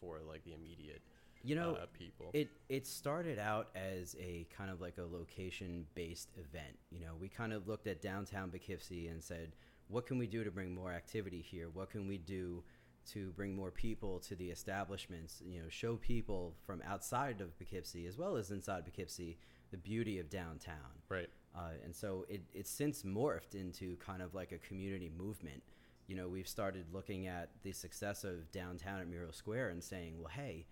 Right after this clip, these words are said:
Speaker 2: w-, why, why limit, uh, ourselves to just Muriel Square? You know, we can go to Mount Carmel. We can possibly even go to the north side, maybe something at Mansion Square Park or even College Hill Park,
Speaker 1: Mm.
Speaker 2: which is one of the, like, one of the unsung assets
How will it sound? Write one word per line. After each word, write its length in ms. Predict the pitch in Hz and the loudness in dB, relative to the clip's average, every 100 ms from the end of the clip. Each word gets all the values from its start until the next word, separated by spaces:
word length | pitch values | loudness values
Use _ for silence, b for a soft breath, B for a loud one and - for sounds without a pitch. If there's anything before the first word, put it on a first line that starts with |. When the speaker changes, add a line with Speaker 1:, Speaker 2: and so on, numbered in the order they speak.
| B B B | B B B
Speaker 2:
w-, 180 | - 82 85 | -12 -10 -6
why, 360 | 90 107 117 113 80 | 0 2 2 0 -2
why 220 | 87 101 110 | 0 2 4
limit, 280 | 107 110 | 2 0
uh, 220 | 107 104 104 - | 0 0 -2 -4
ourselves 480 | 92 - 101 92 - | -4 -2 -2 -2 -4
to 60 | |
just 220 | 82 92 90 | -4 -4 -2
Muriel 200 | 87 80 | -4 -4
Square? 440 | - 123 135 71 | -4 -4 -4 -8
You 100 | 80 | -6
know, 120 | 87 87 | -4 -4
we 120 | 92 | -4
can 140 | 95 | -4
go 160 | 82 127 | 0 0
to 80 | 110 | 0
Mount 240 | 85 76 | -2 -6
Carmel. 440 | - 87 85 78 - B B - | -6 -4 -4 -6 -10 B B -8
We 100 | 110 | -2
can 120 | 120 | 2
possibly 360 | 113 113 - 110 | 4 4 2 0
even 260 | 90 95 | 0 0
go 160 | 110 123 | 2 2
to 60 | 131 | 2
the 100 | 95 | 2
north 240 | 101 110 | 0 0
side, 300 | - 78 76 | 0 0 0
maybe 220 | 82 92 101 | -4 -4 -2
something 400 | - 95 95 90 | -4 -2 -2 -2
at 100 | 71 | -2
Mansion 340 | 92 - 90 | -6 -4 -6
Square 260 | - 92 80 | -4 -4 -2
Park 320 | - 98 76 | 0 0 0
or 60 | 85 | -4
even 200 | 113 131 | -2 -2
College 340 | - 127 113 | 0 0 0
Hill 200 | - 139 | 0 2
Park, 340 | 160 - 71 92 | 4 4 4 -2
Speaker 1:
Mm. 300 | 113 123 90 - | 0 0 -2 0
Speaker 2:
which 240 | 107 101 | 0 2
is 140 | 101 87 | -2 -2
one 160 | 104 | 0
of 60 | 95 | 0
the, 160 | 92 87 92 | 0 -2 -4
like, 180 | 98 82 92 | -4 -4 -4
one 120 | 107 | -2
of 60 | 98 | -2
the 120 | 90 - | -2 0
unsung 380 | 123 - 117 101 | 0 2 0 0
assets 640 | 107 127 - 98 87 - | 0 0 0 -2 -2 -6